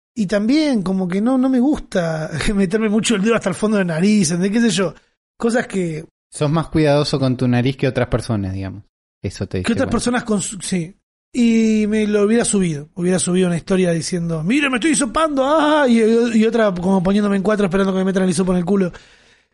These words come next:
Speaker 1: Pero <laughs> no pasó, no pasó. Pero acá, digo, en todos lados están diciendo, todo el tiempo la información está ronda-, eh,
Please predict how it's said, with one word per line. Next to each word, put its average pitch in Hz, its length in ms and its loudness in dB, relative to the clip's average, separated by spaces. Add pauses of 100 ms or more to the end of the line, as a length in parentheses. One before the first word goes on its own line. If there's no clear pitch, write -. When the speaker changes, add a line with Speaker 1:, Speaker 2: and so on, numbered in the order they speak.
(140)
Speaker 1:
Pero 185 580 2
<laughs> - 20 -4
no 220 140 0
pasó, 247 480 0
no 220 120 0
pasó. 254 240 0
Pero 254 120 2
acá, 311 320 -2
digo, 247 380 2 (560)
en 247 160 -2
todos 359 180 2
lados 359 160 2
están 302 200 -2
diciendo, 208 640 -2
todo 285 220 -2
el 190 160 0
tiempo 247 300 0
la 185 80 0
información 180 440 -2
está 247 280 -2
ronda-, 190 520 -4
eh, 190 180 -8